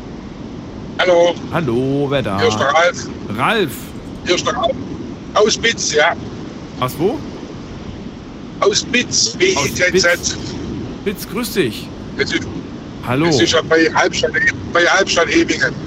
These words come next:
Speaker 2: Ja. So, Ralf, äh, freue mich, dass du da bist.
Speaker 1: Ja.
Speaker 2: Ähm, für was hättest du dich eigentlich entschieden? Mehr Geld oder sechs Tage mehr Urlaub?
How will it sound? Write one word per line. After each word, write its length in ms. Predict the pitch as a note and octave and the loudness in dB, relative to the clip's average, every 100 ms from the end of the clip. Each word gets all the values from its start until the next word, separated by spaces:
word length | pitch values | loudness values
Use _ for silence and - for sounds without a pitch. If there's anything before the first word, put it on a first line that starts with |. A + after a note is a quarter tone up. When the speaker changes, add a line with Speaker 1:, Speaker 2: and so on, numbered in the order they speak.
| E2+ - - - - - | -8 -8 -10 -10 -10 -2
Speaker 2:
Ja. 300 | B2 C3+ F2+ - - - - - - - - - - - - - - - - - - - F#2+ - - - - - - - - | 2 2 2 -4 -10 -12 -10 -12 -10 -10 -10 -10 -10 -10 -10 -12 -12 -14 -14 -12 -12 -10 -10 -12 -12 -12 -12 -12 -14 -14 -2
So, 160 | G3 C#3 | 2 4
Ralf, 320 | B2 A2 - | 2 0 -4
äh, 180 | A2+ A#2 | -4 0
freue 160 | C3 | 2
mich, 100 | D3+ | 2
dass 120 | C3+ | 0
du 80 | B2+ | 0
da 220 | G#2+ F#2 G#2+ | 0 0 2
bist. 440 | E3+ G#3 - - - | 2 0 -6 -8 0
Speaker 1:
Ja. 140 | G3+ | 2
Speaker 2:
Ähm, 220 | A2+ A2 - - - - - | 2 -2 -4 -10 -12 -14 -2
für 120 | E3 | 0
was 140 | A3 | 2
hättest 180 | B3 A3 | 0 0
du 60 | C4+ | 2
dich 140 | G3+ | 4
eigentlich 240 | C#3 A#2+ A2 | 4 2 2
entschieden? 400 | G2+ - G2+ G#2 | 0 0 0 2
Mehr 160 | C3+ | 2
Geld 300 | A#2+ D3 G3 | 4 2 2
oder 180 | F#3+ F#3 | 2 2
sechs 240 | D#3 D3+ | 0 -2
Tage 240 | - D#3+ D3+ | 0 0 2
mehr 160 | C#3+ | 2
Urlaub? 400 | G#2+ A2+ F#2 D2 | 2 2 2 -2